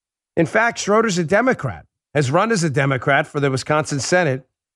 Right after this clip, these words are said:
and was first appointed by a Democratic governor. Bias was also perceived in what the Chicago Tribune said was a highly unusual decision to allow Kyle to draw names randomly out of a container at the end of the trial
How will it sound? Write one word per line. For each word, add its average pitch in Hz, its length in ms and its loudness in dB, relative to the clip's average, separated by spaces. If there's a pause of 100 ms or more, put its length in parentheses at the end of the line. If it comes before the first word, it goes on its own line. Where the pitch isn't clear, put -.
and 156 100 2
was 170 140 0
first 180 300 0
appointed 175 420 0
by 156 140 2
a 156 100 2
Democratic 175 600 0
governor. 190 380 0 (1000)
Bias 156 340 2
was 143 160 -4
also 170 300 2
perceived 156 460 -2
in 156 80 2
what 156 100 0
the 151 60 -4
Chicago 165 420 0
Tribune 170 340 0
said 151 200 -2
was 143 180 0
a 139 60 -2
highly 185 340 0
unusual 180 400 0
decision 170 420 0
to 151 140 2
allow 147 220 2
Kyle 165 260 2
to 160 80 0
draw 160 220 2
names 156 320 0
randomly 156 520 0
out 147 120 2
of 143 60 -6
a 151 60 -2
container 170 460 0
at 139 80 -2
the 151 140 -4
end 151 160 2
of 131 60 0
the 135 80 -2
trial 165 500 2